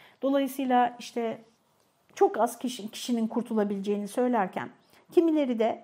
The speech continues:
mesela Hristiyanlar böyle söylüyorlar, e, ve onlara yakın düşünenler de var. Diyorlar ki biz Allah'ın sevgili kullarıyız. Allah bir baba hiç evladını yakar mı? Allah da kullarını yakmayacaktır. Biz cehenneme falan gitmeyeceğiz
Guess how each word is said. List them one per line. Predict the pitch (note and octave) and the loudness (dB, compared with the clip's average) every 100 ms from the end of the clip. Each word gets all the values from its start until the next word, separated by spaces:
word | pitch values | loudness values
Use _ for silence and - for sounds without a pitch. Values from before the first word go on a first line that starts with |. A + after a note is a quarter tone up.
| - | -8
mesela | B3+ A#3 F#3+ A3 | -6 -2 -2 0
Hristiyanlar | B3 - A3+ G#3+ F#3+ F#3+ | -2 -2 -2 -2 -2 -4
böyle | F#3+ F3+ | -4 -6
söylüyorlar, | F3 A3 A#3+ C#3 A2+ A3+ A#3+ _ - - | -8 -10 -10 -10 -8 -10 -10 _ -18 -6
e, | |
ve | G3 F#3+ G#3 | -4 -2 -4
onlara | - G#3+ G#3+ | -2 -2 0
yakın | G#3 G3 G3 G#3+ | -2 -2 -2 -4
düşünenler | F#3+ - F#3+ F3+ F#3 - _ - F#3 F#3 F3+ | -4 -6 -6 -6 -8 -16 _ -10 -6 -4 -4
de | E3 D#3 | -6 -8
var. | F#2+ - _ - - - | -8 -12 _ -20 -20 -8
Diyorlar | E4+ C4+ G#3+ G#3 | 2 2 2 0
ki | C#4+ | -4
biz | C4+ B3 | -6 -6
Allah'ın | A3 A3+ G#3+ B3 | -6 -4 -4 -4
sevgili | - D4 A3 G#3 G3+ | -4 -4 -2 -6 -6
kullarıyız. | C#4 A#3+ G#3 F3 F#3+ - - - | -6 -4 -2 -4 -6 -14 -20 -4
Allah | C4 A#3 A3+ - - | -2 -2 -4 -10 -6
bir | B3+ A#3 | -4 0
baba | A3+ G#3+ | 0 0
hiç | G#3 A#3+ | -4 -10
evladını | - A#3+ A3 G#3+ F#3+ G3+ | -6 -4 -2 -2 -2 -4
yakar | B3 D4 A3+ G3 | -4 -4 -2 -2
mı? | G3+ B3 | -2 -2
Allah | B3 A#3+ A3 G#3+ | -2 0 -2 -4
da | |
kullarını | - B3 G3+ F#3+ | -8 -4 -2 -2
yakmayacaktır. | C4 F4+ - B3 G3+ F#3+ F#3+ G3 | -2 -2 -2 -2 -2 -4 -6 -4
Biz | A3+ A3+ - - - | -6 -8 -18 -20 -4
cehenneme | B3 A#3 A3 G#3 | -2 0 0 -2
falan | G3+ G3 B3+ C#4+ | -6 -6 -6 -4
gitmeyeceğiz | F#4 G#4 E4 G#3 - - | -4 -2 0 0 -2 -8